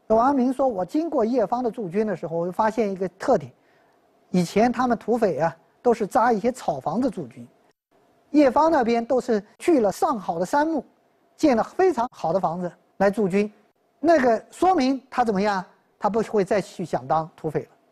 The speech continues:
想当土匪，啊，混一日是一日，官军一来剿，草房子一烧就跑了，是不是？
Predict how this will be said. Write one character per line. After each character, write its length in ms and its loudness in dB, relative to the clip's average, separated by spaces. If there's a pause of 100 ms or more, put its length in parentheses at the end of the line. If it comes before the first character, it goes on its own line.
(200)
想 120 0
当 140 2
土 140 -4
匪， 200 0 (600)
啊， 260 2
混 240 2
一 80 4
日 200 2
是 160 -2
一 100 -2
日， 260 -2 (720)
官 160 2
军 220 0
一 60 2
来 160 0
剿， 240 -2
草 180 -6
房 160 0
子 80 -2
一 80 0
烧 180 0
就 80 0
跑 220 -6
了， 180 -10 (460)
是 80 -4
不 0 -
是？ 220 -2